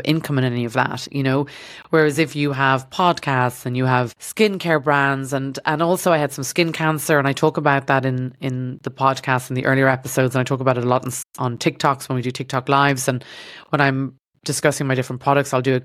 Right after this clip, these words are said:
get ready with me. And a really big thing I've done this week is actually get ready with me with no makeup on. So I haven't covered my scars. I have a huge scar on my forehead from a, a basal cell carcinoma in situ. I have one in my medial canthus. That's the area just between your top of your nose and your eye. I had a skin graft.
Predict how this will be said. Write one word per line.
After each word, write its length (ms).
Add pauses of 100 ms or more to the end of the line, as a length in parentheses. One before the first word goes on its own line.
(120)
get 180
ready 220
with 200
me. 120
And 80
a 40
really 200
big 180
thing 140
I've 100
done 100
this 160
week 160
is 80
actually 260
get 200
ready 180
with 200
me 100
with 160
no 160
makeup 340
on. 160
So 200
I 80
haven't 300
covered 260
my 120
scars. 480 (400)
I 60
have 140
a 20
huge 240
scar 220
on 80
my 120
forehead 640 (300)
from 240
a, 80 (140)
a 60
basal 280
cell 160
carcinoma 460
in 60
situ. 520
I 80
have 160
one 160
in 80
my 240
medial 260
canthus. 460
That's 220
the 180
area 240
just 180
between 380
your 180
top 240
of 100
your 100
nose 200
and 80
your 160
eye. 440
I 340
had 100
a 80
skin 340
graft. 560